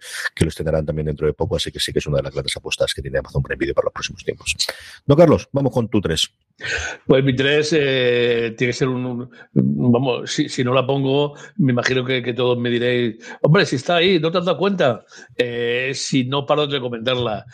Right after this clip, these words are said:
Speaker 2: si digo que después de veintidós temporadas me sigue gustando, si digo que, que, que, que, el, que es una serie que los viernes ahora, eh, me pongo a pie de, de, <laughs> de televisión para no perderme nada, pues, eh, no tengo más remedio que nombrar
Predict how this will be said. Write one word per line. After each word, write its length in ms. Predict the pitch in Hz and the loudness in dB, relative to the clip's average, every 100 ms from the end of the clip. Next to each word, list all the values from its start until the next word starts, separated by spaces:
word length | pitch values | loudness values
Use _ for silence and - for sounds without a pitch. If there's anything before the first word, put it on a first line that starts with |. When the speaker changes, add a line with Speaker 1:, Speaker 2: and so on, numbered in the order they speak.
| - 123 | 0 4
Speaker 2:
si 180 | 143 | 6
digo 240 | 131 139 156 | 4 2 2
que 100 | 151 | 2
después 300 | 147 156 147 | 0 0 2
de 80 | 143 | 2
veintidós 420 | 143 127 135 143 | 0 0 0 0
temporadas 440 | 151 127 135 143 | -2 0 2 2
me 80 | 135 | 0
sigue 240 | 123 139 | -4 -2
gustando, 580 | 131 110 - 123 113 98 - - - | -2 -4 -2 -2 -2 -6 -4 -2 0
si 160 | - 127 | 2 2
digo 240 | 135 143 | 2 0
que, 200 | 147 139 | -2 -4
que, 200 | 139 131 | -2 -4
que, 160 | 139 123 | -4 -2
que, 220 | 139 135 | -2 0
el, 400 | 135 131 131 127 | 0 0 0 0
que 60 | 139 | -2
es 140 | 127 | -4
una 180 | - 139 | -4 -4
serie 320 | 127 143 135 | 0 2 0
que 240 | 127 131 117 - - | 2 0 -2 -6 2
los 220 | 131 123 | 2 4
viernes 380 | 123 147 143 131 | 4 2 2 0
ahora, 580 | 143 139 131 123 123 120 - - | 2 2 2 2 0 -2 -8 -2
eh, 180 | 127 | 0
me 240 | 123 123 123 | 0 -2 -2
pongo 500 | 135 135 131 127 127 | -2 0 2 4 4
a 120 | 127 | 2
pie 160 | 135 127 | 2 2
de, 260 | 131 127 | 2 0
de, 380 | 131 131 127 143 - - - | -2 -2 -4 -8 -16 -6 0
<laughs> 400 | 131 - - - | 0 0 -4 2
de 80 | |
televisión 560 | 143 143 139 160 143 123 - - | 2 2 0 2 0 -2 -12 -6
para 240 | - 123 127 | 2 2 2
no 220 | 127 135 | -2 -2
perderme 360 | 131 131 127 135 | -2 -2 -2 -4
nada, 300 | 139 143 147 | 0 0 0
pues, 240 | 117 - | -4 -6
eh, 160 | 120 117 | -8 -2
no 140 | 120 | 0
tengo 160 | 113 120 | 0 0
más 140 | 120 | -2
remedio 240 | 120 120 120 | -2 -2 -2
que 80 | |
nombrar 360 | 123 120 123 135 | -2 0 0 -2